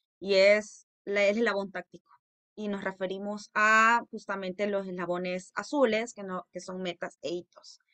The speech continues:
Eh, y posiblemente los encontremos, pero algo que encontramos siempre y nos pasa incluso a nosotras, es decir, no es algo, ah, Supreme Insert, no le sucede, no, no, no, no, no, lo hemos,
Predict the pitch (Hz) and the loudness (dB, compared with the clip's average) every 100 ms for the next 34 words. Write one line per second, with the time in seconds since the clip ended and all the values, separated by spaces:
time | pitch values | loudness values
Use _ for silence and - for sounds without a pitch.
0 | - _ _ _ _ - 208 190 190 190 | -20 _ _ _ _ 0 4 6 6 4
1 | 190 185 _ _ _ _ 247 262 262 262 | 2 -2 _ _ _ _ -2 0 0 0
2 | 302 311 330 349 320 285 233 233 277 247 | 0 0 0 2 2 0 -4 -4 -2 -2
3 | 208 - 208 202 202 254 - 240 226 220 | -2 -4 0 2 2 -2 -2 -2 0 0
4 | 226 226 - - 180 202 208 202 196 196 | 0 -4 -10 -2 -2 -2 -6 -6 0 0
5 | 226 220 202 175 196 202 147 - 156 208 | -2 -6 -4 -2 -2 -4 -4 -8 -8 -6
6 | 220 165 190 202 190 185 - - 214 262 | -8 -8 -6 -4 -4 -8 -14 -8 -8 -8
7 | 190 - 180 180 175 175 185 160 175 185 | -10 -12 -10 -8 -6 -6 -6 -8 -4 -2
8 | 185 - _ - _ - - 247 220 196 | -2 -6 _ -20 _ -4 2 4 4 2
9 | 190 226 240 277 247 240 277 277 247 240 | -4 -6 -2 2 0 0 0 2 2 0
10 | 214 220 220 233 240 254 254 247 226 208 | -2 -2 -4 -4 -2 0 2 0 -2 -6
11 | 196 202 226 - 220 214 233 247 | -6 -2 -2 0 0 0 -2 -4